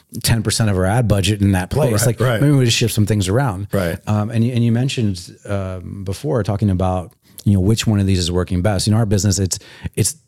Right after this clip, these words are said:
Speaker 1: we gotta be in all of them. We gotta figure out a way to, you know, to be in all of them, be top of mind at all times. Um, but I think the biggest ad-, advice I would give is just tracking,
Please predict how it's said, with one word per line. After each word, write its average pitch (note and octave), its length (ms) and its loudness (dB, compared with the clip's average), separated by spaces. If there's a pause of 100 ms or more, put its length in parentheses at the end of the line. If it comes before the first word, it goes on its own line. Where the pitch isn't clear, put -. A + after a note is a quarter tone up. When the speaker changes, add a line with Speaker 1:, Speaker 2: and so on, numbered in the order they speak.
Speaker 1:
we A#2+ 120 2
gotta A2+ 160 0
be F#2+ 120 -2
in E2+ 60 -4
all F#2+ 200 -4
of D#2+ 80 -10
them. D#2 140 -8
We G#2+ 80 0
gotta A2+ 120 2
figure G2+ 240 -2
out F#2+ 80 0
a F#2 40 0
way F#2+ 160 0
to, F#2+ 200 -2
you F#2+ 120 -2
know, F2+ 60 -2
to G#2 180 -4
be F#2 160 0
in F2+ 80 0
all G2 160 0
of F#2+ 80 0
them, F#2 200 2
be F#2+ 120 2
top F#2 260 -4
of F#2 80 -4
mind F2+ 380 -2 (360)
at G2 120 0
all F#2+ 120 -2
times. G#2 460 -2 (560)
Um, G#2 240 -6
but G2+ 80 0
I G2 60 0
think C3 100 0
the C3 80 0
biggest G#2 320 0
ad-, G2 160 -4
advice F#2 400 0
I G#2 60 4
would F#2+ 100 2
give E2+ 140 2
is F2 80 4
just F2 100 0
tracking, F2 460 -4